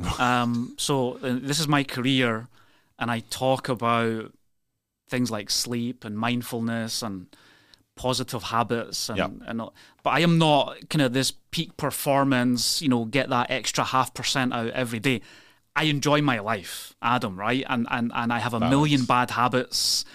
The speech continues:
Speaker 2: but the key for me is awareness. And so that I'm always aware, and I maybe, you know, don't live the optimal life from day to day, but I know,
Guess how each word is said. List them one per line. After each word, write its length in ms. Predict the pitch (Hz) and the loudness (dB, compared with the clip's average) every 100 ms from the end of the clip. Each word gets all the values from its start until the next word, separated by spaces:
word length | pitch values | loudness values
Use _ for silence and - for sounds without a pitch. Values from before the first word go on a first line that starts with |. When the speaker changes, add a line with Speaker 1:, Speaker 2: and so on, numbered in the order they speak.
| - - - - | -20 -20 -10 0
Speaker 2:
but 220 | 143 - | 2 2
the 80 | 131 | -4
key 300 | - 180 180 | 0 2 4
for 200 | - 139 | 4 2
me 220 | 143 151 | 4 2
is 100 | 127 | 2
awareness. 720 | 110 123 110 92 - - - - _ _ - | 2 0 0 -4 -6 -8 -10 -16 _ _ -10
And 120 | 113 | -6
so 140 | - 127 | -2 0
that 120 | 120 | 0
I'm 200 | 120 123 | 2 6
always 360 | 165 180 165 | 6 6 6
aware, 540 | 127 113 131 127 87 - _ _ _ _ _ _ | 4 2 2 0 -2 -10 _ _ _ _ _ _
and 140 | 120 123 | -2 0
I 120 | 123 | 2
maybe, 400 | 139 147 131 113 - _ _ _ _ _ _ _ - | 0 2 0 0 -6 _ _ _ _ _ _ _ -4
you 100 | 185 | 0
know, 320 | 160 196 135 - _ _ _ _ _ 117 | 2 0 -4 -14 _ _ _ _ _ 0
don't 340 | 170 165 165 | 2 4 2
live 380 | 139 135 147 135 | -2 0 0 0
the 100 | 123 | -4
optimal 600 | - 139 - 143 135 127 | -2 -2 -2 -2 0 0
life 600 | 113 120 160 - - - _ _ _ _ _ _ - | 2 0 0 -6 -12 -18 _ _ _ _ _ _ -8
from 260 | 135 117 | -2 -2
day 220 | 113 127 - | 0 0 -2
to 80 | |
day, 260 | 104 127 175 | -2 0 0
but 180 | 196 - | 0 0
I 140 | 123 | 2
know, 540 | 123 131 151 147 123 | 2 4 4 4 2